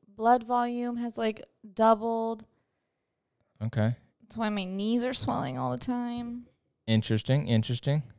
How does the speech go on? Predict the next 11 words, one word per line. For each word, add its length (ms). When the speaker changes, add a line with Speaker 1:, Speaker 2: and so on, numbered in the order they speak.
Speaker 1:
Yeah. 160
Speaker 2:
Okay. 340
How 140
long 240
is 100
she? 240
Speaker 1:
She 380
is 760
fourteen 400
inches. 600
So 500